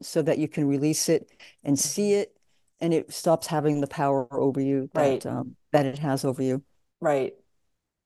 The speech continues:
Speaker 2: Right, because, like, the fear, fear and excitement have the same f-, energy.
Speaker 1: Mm-hmm.
Speaker 2: It's just different frequencies.
Speaker 1: Mm-hmm.
Speaker 2: So however you tune into it,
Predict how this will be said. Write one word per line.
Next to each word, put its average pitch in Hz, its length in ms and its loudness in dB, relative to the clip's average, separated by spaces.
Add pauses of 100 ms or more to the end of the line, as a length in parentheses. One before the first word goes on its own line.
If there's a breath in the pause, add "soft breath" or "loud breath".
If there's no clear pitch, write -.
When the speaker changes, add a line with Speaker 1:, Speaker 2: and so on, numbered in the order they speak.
(340)
Speaker 2:
Right, 147 220 2
because, 170 340 -2
like, 160 300 0
the 160 100 2
fear, 208 720 0 (1700)
fear 277 440 0
and 196 720 0 (340)
excitement 185 560 0
have 160 180 4
the 156 80 0
same 180 280 0
f-, - 120 -10 (760)
energy. 220 600 0 (400)
Speaker 1:
Mm-hmm. 180 380 2 (220)
Speaker 2:
It's 196 120 0
just 190 160 -2
different 175 280 0
frequencies. - 800 0 (320)
Speaker 1:
Mm-hmm. 175 280 2 (320)
Speaker 2:
So 170 460 0
however 202 340 2
you 202 120 -2
tune 202 340 -2
into 214 360 0
it, 147 240 2